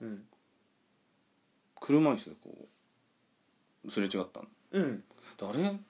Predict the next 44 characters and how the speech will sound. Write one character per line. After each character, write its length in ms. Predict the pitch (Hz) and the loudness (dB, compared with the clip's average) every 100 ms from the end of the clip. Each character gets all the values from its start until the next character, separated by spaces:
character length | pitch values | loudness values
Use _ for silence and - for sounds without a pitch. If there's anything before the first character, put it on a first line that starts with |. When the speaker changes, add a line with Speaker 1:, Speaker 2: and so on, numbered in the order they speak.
| _ - - | _ -20 -18
Speaker 2:
足 200 | - 185 | -10 -10
怪 220 | - - 127 | -8 -6 -4
我 80 | |
し 100 | 143 | -4
ち 40 | - | -4
ゃ 20 | |
っ 40 | - | -6
た 100 | 78 | -8
の 80 | 76 | -8
か 120 | - | -10
な」 80 | - | -12
と 0 | |
思 60 | - | -14
っ 0 | - - - - | -18 -20 -20 -10
て、 60 | 139 | -6
Speaker 1:
う 40 | |
ん。 120 | 127 | -2
Speaker 2:
「こ 100 | 107 | 0
ん 20 | 92 | 0
ば 40 | |
ん 60 | 92 | 2
は」 180 | 98 95 | 2 2
っ 20 | |
て 60 | - | -4
言 80 | - | -18
っ 40 | |
て。 220 | - - - - - - - - - - - - - - | -20 -20 -20 -20 -20 -20 -20 -20 -20 -20 -20 -20 -20 -20
そ 60 | - | -12
し 60 | |
て、 60 | - - | -12 -10
「こ 40 | |
ん 80 | 71 | -10
ば 120 | - | -10
ん 60 | 76 | -6
は」 140 | 85 | -6
っ 20 | |
て 40 | - - | -8 -14
言 80 | |
っ 20 | - - | -20 -20
て。 100 | - _ _ _ | -20 _ _ _
Speaker 1:
う 20 | 113 | -14
ん。 200 | 107 107 _ - - - - - - - - - - - - - - - | -14 -16 _ -20 -20 -20 -20 -20 -20 -20 -20 -20 -20 -20 -20 -20 -20 -8
Speaker 2:
で、 100 | - | -2
ま 200 | 107 82 | 0 0